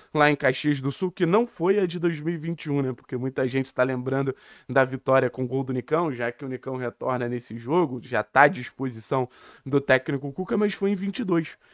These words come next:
E em vinte e dois, como é que a gente ganha do Juventude? Foi muito a partir de Pablo e Terence entrando naquele jogo. Então, um jogo que também prometia ser muito disputado, como é que ele foi solucionado? Ele foi solucionado a partir da capacidade técnica.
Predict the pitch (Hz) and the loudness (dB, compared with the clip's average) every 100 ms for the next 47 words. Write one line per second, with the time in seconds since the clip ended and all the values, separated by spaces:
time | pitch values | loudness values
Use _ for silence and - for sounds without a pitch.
0 | - - - 262 370 240 233 196 156 196 | -20 -6 6 8 8 6 2 2 6 8
1 | 247 - - 339 320 - 175 175 165 156 | 6 0 -2 -2 2 2 2 0 0 4
2 | 147 139 123 123 135 127 135 - 294 131 | 4 4 0 -2 0 0 -4 -6 -4 0
3 | 131 277 - - - - - 190 - _ | 0 0 -4 -2 -4 -4 -6 -6 -6 _
4 | _ _ _ 160 247 - 180 175 208 185 | _ _ _ -2 -2 0 0 0 -2 -2
5 | 226 233 208 165 - - 147 139 143 139 | 0 0 0 -4 -10 -2 -2 2 2 2
6 | 131 135 127 139 131 123 110 - _ - | 2 -2 -2 -4 -2 -4 -6 -8 _ 0
7 | 165 147 180 165 170 175 143 196 311 277 | 2 4 4 2 2 2 4 6 4 2
8 | - 170 143 131 143 139 135 135 196 220 | 0 2 2 0 0 0 0 2 0 2
9 | 190 151 139 - 123 - - - 131 - | 2 0 -4 -8 -14 -14 -14 -2 0 0
10 | - _ _ _ - 202 190 185 175 160 | -2 _ _ _ -4 0 2 2 0 0
11 | 165 156 - 147 143 165 131 104 107 127 | 0 0 0 -2 -2 -2 0 0 -2 -6
12 | 135 131 151 147 - 151 131 135 - 143 | -8 -8 -8 -8 -6 0 0 0 2 2
13 | 135 139 135 139 - 131 - - 127 - | 2 -4 -2 -2 2 0 0 -2 -2 2
14 | 156 123 - - | 2 2 -2 -18